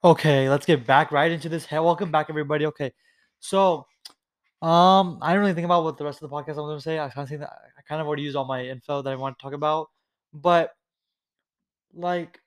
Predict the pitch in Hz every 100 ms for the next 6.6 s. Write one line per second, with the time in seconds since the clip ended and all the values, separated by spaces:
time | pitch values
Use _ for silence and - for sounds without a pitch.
0 | _ - 175 190 - 180 226 196 165 165
1 | 170 165 143 123 _ _ _ _ _ _
2 | _ _ _ _ _ _ _ _ _ _
3 | _ _ _ _ _ _ _ _ _ _
4 | _ _ _ _ _ _ _ _ - 135
5 | 131 135 117 113 - 120 _ 139 143 147
6 | 151 143 - 143 180